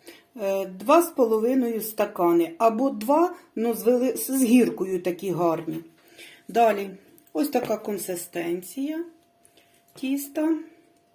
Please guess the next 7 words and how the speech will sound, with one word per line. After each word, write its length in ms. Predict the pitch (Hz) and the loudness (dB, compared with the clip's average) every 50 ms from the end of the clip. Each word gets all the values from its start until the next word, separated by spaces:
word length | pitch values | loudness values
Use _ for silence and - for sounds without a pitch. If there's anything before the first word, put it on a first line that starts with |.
| _ _ _ _ _ _ _ _ _ _ _ _ _ _ _ _ - | _ _ _ _ _ _ _ _ _ _ _ _ _ _ _ _ -16
Далі, 420 | 208 202 254 277 320 339 349 349 330 | -10 -4 -2 0 2 4 4 4 2
е, 480 | - 226 - - 247 254 247 240 240 | 2 0 -6 -6 -4 -2 -2 -2 -2
додаєте 640 | 214 208 254 254 226 247 254 247 269 269 269 - 240 | -2 0 0 2 2 2 2 4 2 0 0 0 -4
хто 300 | 240 - - 302 320 330 | -4 -4 -2 0 0 0
що 300 | 330 - - - 247 254 | 0 -2 -2 0 0 0
бажає. 580 | 214 214 214 185 160 165 160 151 147 147 147 147 - - - - - - - | 0 0 -2 -2 -2 -2 -2 -2 -4 -6 -8 -12 -14 -18 -20 -20 -20 -12 -6
Горішки, 960 | 180 180 214 269 302 269 254 240 226 196 - - - - 196 190 190 180 - | -4 0 2 2 2 2 2 0 -4 -6 -8 -10 -10 -10 -6 -4 -4 -4 -4